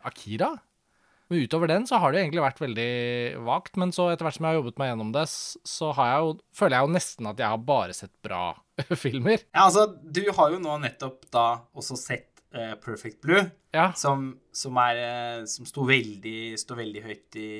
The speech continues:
Speaker 2: i kurset hos meg. Det gjør Millennium Actress også, bare så det er sagt. Men,
Speaker 1: Mm.
Speaker 2: eh, den er jo, altså, når jeg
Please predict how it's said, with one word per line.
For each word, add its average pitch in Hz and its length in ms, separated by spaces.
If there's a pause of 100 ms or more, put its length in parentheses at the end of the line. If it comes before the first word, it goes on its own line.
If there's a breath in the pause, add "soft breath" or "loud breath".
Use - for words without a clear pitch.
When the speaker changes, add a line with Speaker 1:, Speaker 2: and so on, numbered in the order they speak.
Speaker 2:
i 110 140 (180)
kurset 107 640
hos 104 200 (180)
meg. 147 200
Det 143 140
gjør 127 160
Millennium 113 380
Actress - 420
også, 131 240
bare 117 140
så 117 80
det 110 80
er 107 80
sagt. 139 220
Men, 151 260
Speaker 1:
Mm. 117 240 (140)
Speaker 2:
eh, 147 160
den 151 200
er 131 220
jo, 131 340 (440 soft breath)
altså, 180 260 (920)
når 185 180
jeg 151 300